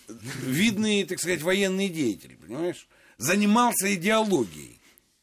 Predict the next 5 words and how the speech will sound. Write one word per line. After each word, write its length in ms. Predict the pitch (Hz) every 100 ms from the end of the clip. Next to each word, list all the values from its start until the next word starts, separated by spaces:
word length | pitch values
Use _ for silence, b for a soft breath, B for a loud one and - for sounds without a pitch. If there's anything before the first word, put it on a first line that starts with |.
| _
и 240 | - 123 131 131 - B B
проверял 560 | 160 170 190 214 226 196
всех 380 | 139 - 202 -
на 160 | 156
верность 720 | 165 180 190 175 151 - -